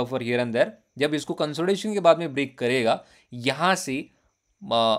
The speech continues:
I am expecting at least three hundred to four hundred points of momentum on the upside। ये हो गया अब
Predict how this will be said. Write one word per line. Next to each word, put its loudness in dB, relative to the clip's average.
I 6
am -2
expecting -6
at -2
least -2
three -2
hundred -4
to -6
four -2
hundred -6
points -4
of -8
momentum -6
on -6
the -6
upside। -8
ये -4
हो 0
गया 0
अब -4